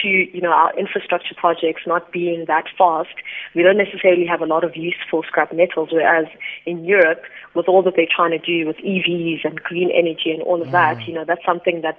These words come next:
Speaker 1: they really are in demand of. And, you know, they, they came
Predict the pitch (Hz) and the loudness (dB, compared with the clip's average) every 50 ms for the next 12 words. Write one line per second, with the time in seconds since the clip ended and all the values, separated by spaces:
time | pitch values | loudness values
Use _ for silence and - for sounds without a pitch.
0 | _ - 180 185 202 196 - - - 170 160 165 185 185 202 185 180 170 - - | _ 2 4 4 2 2 -2 -12 -20 -12 -4 0 0 2 2 2 -2 -4 -6 -2
1 | - 170 165 160 - - - 165 170 - 156 156 151 165 165 151 - - - - | 2 4 4 4 4 2 -2 -8 -8 -8 -4 -2 0 0 0 -2 -4 -8 -10 -12
2 | - - - - - - - - - 170 170 170 165 170 160 175 170 165 160 156 | -12 -12 -10 -10 -10 -12 -6 0 2 4 4 2 0 -4 -8 -10 -8 -8 -2 2
3 | 170 185 185 180 175 175 - 175 180 180 - - 185 180 | 4 4 4 4 2 0 0 0 0 0 0 0 -2 -2